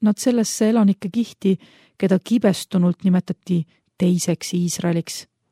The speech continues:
Juudid, kes olid aastatel nelikümmend kaheksa, viiskümmend ja viiskümmend üks saabunud Jeemenist, Lähis-Idast ja Põhja-Aafrikast ning kelle elatustase kuuekümnendate aastate lõpus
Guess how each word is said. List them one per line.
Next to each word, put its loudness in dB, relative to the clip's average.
Juudid, -2
kes -2
olid 0
aastatel 0
nelikümmend 2
kaheksa, -4
viiskümmend -2
ja -2
viiskümmend 0
üks -8
saabunud 0
Jeemenist, 0
Lähis-Idast -2
ja 2
Põhja-Aafrikast -4
ning 0
kelle 0
elatustase 0
kuuekümnendate -2
aastate -2
lõpus -2